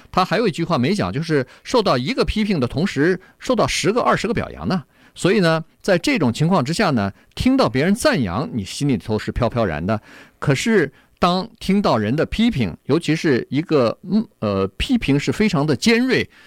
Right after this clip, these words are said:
呃，当然有的时候可能是，呃，嗯，有道理的；有的时候是毫无道理的情况之下呢，这时候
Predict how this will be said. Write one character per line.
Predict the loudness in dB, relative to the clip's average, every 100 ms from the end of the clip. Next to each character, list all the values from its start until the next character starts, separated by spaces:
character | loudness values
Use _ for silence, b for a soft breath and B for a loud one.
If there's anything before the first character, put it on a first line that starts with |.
| b b _
呃， | -16 -6 -2
当 | 0
然 | 0
有 | 0 0
的 | -2
时 | 0
候 | -2
可 | -2 -4
能 | -2 -2
是， | 0 2 0 -4 -10
呃， | -4 0
嗯， | 2 0 -2 -14 -4
有 | 0 2
道 | 2 0
理 | -4
的； | -8
有 | -4 -2
的 | 0
时 |
候 | 0 0
是 | 0 -2 -2 -10
毫 | -2 0
无 | 2
道 | 0 0
理 | -2
的 | -4
情 | -4 -2
况 | -2
之 | -2
下 | 0 0
呢， | -2 -8 B B B _
这 | 0 0
时 | 0
候 | -2 -2